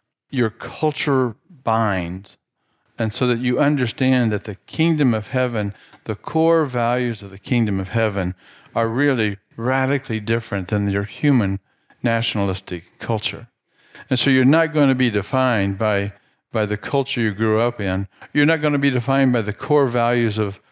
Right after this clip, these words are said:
what you hold, but this new, new creation that Paul's trying to get them to understand so that their hearts would be free is that there's a relationship with Christ that changes the whole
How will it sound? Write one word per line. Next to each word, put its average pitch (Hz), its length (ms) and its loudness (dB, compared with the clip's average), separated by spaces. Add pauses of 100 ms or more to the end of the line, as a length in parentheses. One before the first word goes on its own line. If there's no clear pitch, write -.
(120)
what 131 180 0
you 151 240 2
hold, 104 420 0 (320)
but 123 160 -4
this 143 220 2
new, 147 840 4 (260)
new 151 300 4
creation 120 840 0
that 107 220 -6
Paul's 113 320 2
trying 113 300 -4
to 98 100 -2
get 107 300 -2 (560)
them 117 180 0
to 113 80 2
understand 104 800 0 (240)
so 139 200 2
that 123 120 4
their 120 100 0
hearts 135 380 -2
would 156 180 4
be 104 140 0
free 107 300 0
is 110 180 0
that 123 160 0 (380)
there's 139 220 2
a 135 60 2
relationship 143 800 2
with 135 240 -2
Christ 127 380 -2
that 110 100 -8
changes 127 500 2
the 110 120 0
whole 110 600 -2